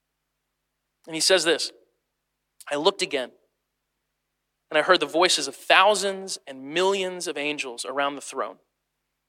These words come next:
and of the living beings and the elders." That language, living beings and elders, like I said, he's trying to find the words to describe what he's seeing.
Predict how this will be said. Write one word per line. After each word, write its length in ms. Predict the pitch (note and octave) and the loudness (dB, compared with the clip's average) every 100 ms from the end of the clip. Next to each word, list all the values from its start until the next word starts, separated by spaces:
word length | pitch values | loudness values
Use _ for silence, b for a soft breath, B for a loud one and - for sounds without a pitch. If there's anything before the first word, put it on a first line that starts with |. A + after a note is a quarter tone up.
| _ | _
and 100 | D3+ | -2
of 60 | D3 | 0
the 60 | C#3+ | 2
living 280 | D#3+ E3+ | 2 2
beings 300 | D#3+ E3 D#3+ | 4 4 4
and 60 | D3 | -2
the 60 | C#3+ | 0
elders." 320 | C#3 B2+ B2 | 0 -2 -4
That 180 | D3+ D3+ | -4 0
language, 320 | D#3+ D3 C#3 | 0 0 -2
living 240 | E3 D#3 | -2 -2
beings 200 | D3 D3 | -4 -6
and 80 | C#3 | -4
elders, 200 | C#3+ B2+ | -4 -4
like 120 | C#3+ | -6
I 40 | C#3+ | -6
said, 120 | D#3+ | -6
he's 120 | - | -4
trying 220 | - E3+ | -6 -8
to 40 | E3 | -8
find 200 | D#3+ D3+ | -6 -8
the 40 | |
words 320 | C3 D3+ D3+ - | -4 -2 -2 -4
to 60 | |
describe 320 | C3 - D3 | -6 -4 -2
what 80 | C#3+ | -2
he's 80 | C3 | -4
seeing. 320 | - D3 C#3+ | -2 -4 -8